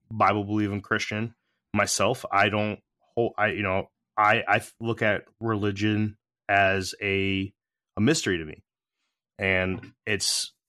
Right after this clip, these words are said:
something I, I do do some research into, but I can't sit here and say that I am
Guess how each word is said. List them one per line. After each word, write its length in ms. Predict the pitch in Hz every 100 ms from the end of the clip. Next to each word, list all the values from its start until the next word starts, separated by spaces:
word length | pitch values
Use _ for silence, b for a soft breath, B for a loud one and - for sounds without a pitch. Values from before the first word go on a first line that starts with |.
| _ _ -
something 320 | - 113 113
I, 180 | 107 101 98
I 100 | 104
do 420 | 92 113 117 120
do 200 | 107 113
some 180 | 110 101
research 380 | 107 117 104 101
into, 320 | 101 110 113
but 100 | 101
I 80 | 113
can't 300 | - 120 -
sit 180 | 98 -
here 220 | 107 101
and 140 | 95
say 300 | - - 92
that 120 | 90 87
I 180 | 92 95
am 240 | 90 90